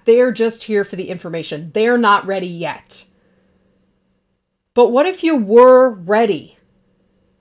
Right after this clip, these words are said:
What if the next time I offered a webinar, you showed up and you were fucking in it to win it? No questions asked.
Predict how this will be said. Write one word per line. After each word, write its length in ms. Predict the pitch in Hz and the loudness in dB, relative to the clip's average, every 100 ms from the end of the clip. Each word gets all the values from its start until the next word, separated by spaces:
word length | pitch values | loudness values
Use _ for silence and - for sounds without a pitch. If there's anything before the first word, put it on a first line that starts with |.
| _ | _
What 160 | 208 359 | -2 -2
if 140 | 381 | -2
the 80 | 359 | -2
next 360 | 247 240 247 | 0 -2 -6
time 260 | - 233 226 | -6 -4 -2
I 140 | 208 | 0
offered 360 | 196 208 214 190 | 0 0 -2 -6
a 60 | 175 | -4
webinar, 460 | 202 247 214 185 | -2 0 -2 -4
you 120 | 180 | -6
showed 380 | 165 - 262 311 | -8 -2 -2 0
up 240 | 285 269 - | -2 -2 -4
and 140 | 214 | -6
you 100 | 208 | -4
were 120 | 208 | -4
fucking 500 | 202 - 247 233 170 - | -6 -8 -6 -6 -8 -6
in 180 | 247 262 | -4 -4
it 320 | - - - _ _ _ - | -6 -12 -20 _ _ _ -10
to 120 | 190 | -10
win 380 | 160 185 240 302 | -4 2 2 2
it? 300 | 381 - - _ _ _ | -4 -10 -20 _ _ _
No 360 | 180 220 247 247 | -4 0 0 -2
questions 580 | - 226 220 214 196 - | -4 -6 -6 -8 -10 -10
asked. 580 | 202 247 247 - - - | -10 -6 -8 -10 -20 -20